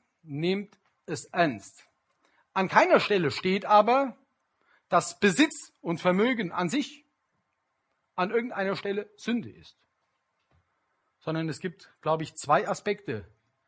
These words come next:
im Thema Reichtum und im Thema der Mahnung, „Wehe euch Reichen, denn ihr habt euren Trost schon gehabt“, die da eine entscheidende Rolle spielen. Wenn wir an diese Geschichte von dem reichen Kornbauern denken,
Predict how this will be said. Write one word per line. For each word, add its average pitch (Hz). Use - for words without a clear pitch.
im 135
Thema 156
Reichtum 202
und 165
im 151
Thema 185
der 156
Mahnung, 165
„Wehe 226
euch 185
Reichen, 160
denn 160
ihr 185
habt 185
euren 165
Trost 185
schon 190
gehabt“, 151
die 160
da 151
eine 185
entscheidende 160
Rolle 156
spielen. 95
Wenn 160
wir 196
an 175
diese 165
Geschichte 233
von 190
dem 170
reichen 175
Kornbauern 247
denken, 277